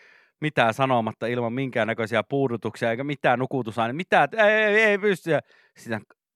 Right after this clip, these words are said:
äh, sanoi, että joo, täällä peilillä näkyy, että se on ihan, sieltä se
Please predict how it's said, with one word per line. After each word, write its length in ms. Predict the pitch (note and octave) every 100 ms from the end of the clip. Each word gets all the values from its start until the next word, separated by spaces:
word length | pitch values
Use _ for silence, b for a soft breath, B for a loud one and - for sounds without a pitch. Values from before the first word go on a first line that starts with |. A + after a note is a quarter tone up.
| - _ -
äh, 60 | G2+ -
sanoi, 180 | G#2+ F#2
että 160 | - C#3+
joo, 280 | C#3+ A#2+ A2 _
täällä 160 | - A2
peilillä 420 | C#3 C3+ B2 A2+ G2+
näkyy, 360 | G2+ - F2+
että 180 | E2+ E2
se 120 | F2
on 120 | F2
ihan, 220 | G#2 F2+ - _
sieltä 300 | G2+ G2 A2
se 220 | B2+ F2